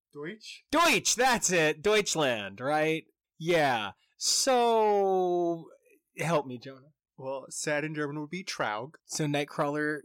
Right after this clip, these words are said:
Speaker 2: sees that Kitty is real, real trout and wants to be there for her.
Speaker 1: I imagine Nightcrawler would say, <laughs> "Alexa, das ist so Traug. Spiele ninety-nine Luftballons." <laughs>
Speaker 2: So what just happened is I had to get up and make sure that our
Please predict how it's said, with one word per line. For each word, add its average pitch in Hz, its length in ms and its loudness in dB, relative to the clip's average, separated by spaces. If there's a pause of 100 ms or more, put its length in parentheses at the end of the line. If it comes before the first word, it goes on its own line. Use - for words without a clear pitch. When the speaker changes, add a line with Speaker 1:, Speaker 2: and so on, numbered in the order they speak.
Speaker 2:
sees 147 380 -2
that 143 200 -6
Kitty 147 320 -2
is 127 120 -4
real, 143 280 -2
real 143 220 0
trout - 580 -6 (360)
and 131 560 0 (340)
wants 139 420 2
to 151 120 0
be 135 200 2
there 120 240 0
for 127 200 -4
her. 127 400 -4 (280)
Speaker 1:
I 143 100 -8
imagine 131 500 -8
Nightcrawler 123 460 -6
would 120 140 -12
say, 156 140 -2 (160)
<laughs> 208 120 0 (260)
"Alexa, 170 640 -2 (100)
das 151 260 0
ist 165 180 -6
so 156 160 -4
Traug. 131 460 -4 (360)
Spiele 175 680 -2
ninety-nine 165 540 -2
Luftballons." 135 920 -6
<laughs> - 40 -20
Speaker 2:
So 247 240 2
what 233 140 2
just 214 160 -4
happened 214 380 0
is 196 100 0
I 202 60 4
had 202 200 2
to 190 80 -6
get 185 160 2
up 190 120 0
and 180 120 0
make 165 180 2
sure 165 280 2
that 156 160 2
our 143 440 2